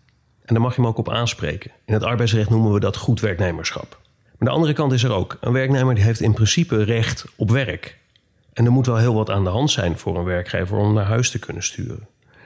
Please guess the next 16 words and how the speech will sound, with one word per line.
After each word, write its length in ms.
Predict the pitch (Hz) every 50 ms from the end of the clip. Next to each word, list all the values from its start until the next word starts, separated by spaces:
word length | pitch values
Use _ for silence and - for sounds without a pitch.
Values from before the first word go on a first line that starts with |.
| - - - - _ -
En 100 | - 107
daar 100 | 113 120
zit 160 | 135 147 -
precies 300 | - 123 - - 139 123
het 120 | 127 123
filter. 480 | - - 151 131 123 104 - - 107 95 - _ _ _ - - - - - - _ _
Dus 180 | - 110 104 - - _ _ _ _ _
op 140 | - 139 127
het 120 | 131 120 120
moment 480 | 127 117 120 120 113 107 - - - - -
dat 140 | - 113 110
een 140 | 113 110
werkgever 760 | 110 120 117 110 104 - - 113 107 107 98 107 107 98 98 - - - _ _ _
uit 220 | - - 113 110 117
een 100 | 113 107
soort 520 | - - 113 110 104 107 - - -